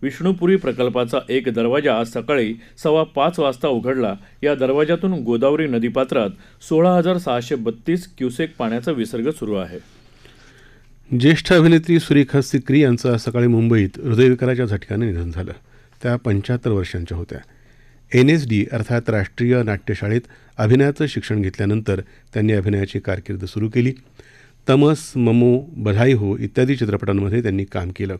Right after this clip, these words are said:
Speaker 2: बालिकावधू या दूरचित्रवाणी मालिकेतल्या भूमिकेमुळे त्या घरोघरी पोचल्या. त्यांना तीन वेळा अभिनयाचा राष्ट्रीय पुरस्कार मिळाला होता. संगीत नाटक अकादमी पुरस्कारानंही त्यांना सन्मानित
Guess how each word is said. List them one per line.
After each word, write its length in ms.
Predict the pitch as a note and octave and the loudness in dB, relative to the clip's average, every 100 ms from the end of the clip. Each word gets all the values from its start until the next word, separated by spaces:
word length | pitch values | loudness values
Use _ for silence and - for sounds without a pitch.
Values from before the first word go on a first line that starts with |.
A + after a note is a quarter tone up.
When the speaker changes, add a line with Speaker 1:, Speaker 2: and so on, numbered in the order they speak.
| _ _ - - - | _ _ -20 -20 -4
Speaker 2:
बालिकावधू 600 | A#2+ A#2+ B2+ C3 B2+ B2 | 2 4 4 4 4 4
या 160 | B2+ A#2+ | 2 2
दूरचित्रवाणी 680 | A2 C3 C3 A#2+ A2+ A2 | 0 -2 -2 -4 0 0
मालिकेतल्या 560 | G#2+ F#2+ G2 G#2+ A2 A2 | 0 -2 -4 -6 -2 -2
भूमिकेमुळे 640 | F#2 G2 G#2 A2 G#2 G2 - - _ - | -2 -6 -4 0 0 0 -4 -20 _ -2
त्या 100 | A#2+ | 0
घरोघरी 420 | G2+ G#2 B2 A2+ | 4 4 4 2
पोचल्या. 380 | G2 E2+ F2 E2 - _ - _ | -2 -8 -8 -12 -14 _ -20 _
त्यांना 200 | - A2 | -4 -2
तीन 260 | A2 - C#3 | -2 0 2
वेळा 260 | A2+ F#2+ G2+ - - | 2 0 -4 -12 -8
अभिनयाचा 520 | A2 A#2 A#2+ A2+ B2 | 0 2 2 2 0
राष्ट्रीय 380 | A2+ F2+ - A2 | 0 -2 -4 -6
पुरस्कार 460 | G2+ F#2+ F2 - G2+ | -4 -6 -8 -4 -4
मिळाला 260 | G2+ F#2+ | -2 -4
होता. 280 | F#2+ F#2 A#2 A2+ - _ - - | -4 -2 -4 -4 -12 _ -20 -4
संगीत 320 | A#2+ A#2+ D#3+ D#3+ | 2 4 2 0
नाटक 400 | C3+ A#2 B2+ A2+ | -2 0 -4 -4
अकादमी 380 | G#2+ G#2+ A2 | -6 -2 0
पुरस्कारानंही 800 | A2+ G2+ G2 - G#2 B2 A2+ F#2 | -2 -2 -6 -4 -2 0 0 -2
त्यांना 540 | G2 _ _ G#2 G#2 B2 | -6 _ _ -4 -2 -2
सन्मानित 420 | - G2 A2 | -4 -2 -2